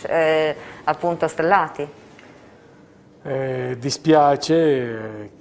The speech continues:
Speaker 2: è chiaro, perché insomma quando tanti locali chiudono vuol dire che c'è un problema enorme e in questo caso, diciamo, questo prolungamento, eh,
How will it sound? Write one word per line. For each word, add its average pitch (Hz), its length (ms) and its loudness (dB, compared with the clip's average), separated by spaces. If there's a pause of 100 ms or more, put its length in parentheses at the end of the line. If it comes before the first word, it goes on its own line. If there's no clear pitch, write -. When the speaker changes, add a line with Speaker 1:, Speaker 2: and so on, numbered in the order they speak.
(120)
Speaker 2:
è 110 140 -12
chiaro, 120 720 -4
perché 104 400 -14
insomma 107 380 -12
quando 117 680 -6
tanti 127 340 -4
locali 127 1000 0
chiudono 135 580 0
vuol 120 160 -2
dire 120 280 0
che 120 120 -6
c'è 117 160 -6
un 117 160 -2
problema 120 460 0
enorme 127 640 -2 (1040)
e 123 140 -6
in 120 100 -4
questo 120 340 -4
caso, 127 800 0
diciamo, 113 760 -4
questo 120 480 -4
prolungamento, 143 1200 2
eh, 117 520 2